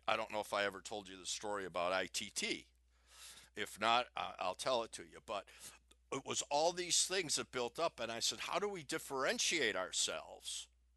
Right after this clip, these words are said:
from just being a magician?"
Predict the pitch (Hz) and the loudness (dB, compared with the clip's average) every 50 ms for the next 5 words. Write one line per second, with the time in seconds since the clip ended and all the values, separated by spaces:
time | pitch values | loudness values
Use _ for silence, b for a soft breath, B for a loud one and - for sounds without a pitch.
0 | _ _ _ _ _ _ _ _ _ B B B B B B B B - - - | _ _ _ _ _ _ _ _ _ B B B B B B B B -12 -4 2
1 | 127 123 120 113 110 104 95 _ _ _ _ _ _ _ _ _ _ _ _ _ | 4 6 6 6 4 0 -6 _ _ _ _ _ _ _ _ _ _ _ _ _
2 | _ _ _ _ _ - - 156 - - - 143 139 123 110 104 101 98 87 - | _ _ _ _ _ 0 0 2 2 0 2 2 2 2 2 2 0 -2 -4 -4
3 | 101 87 - - - - | -4 -4 -4 -6 -10 -10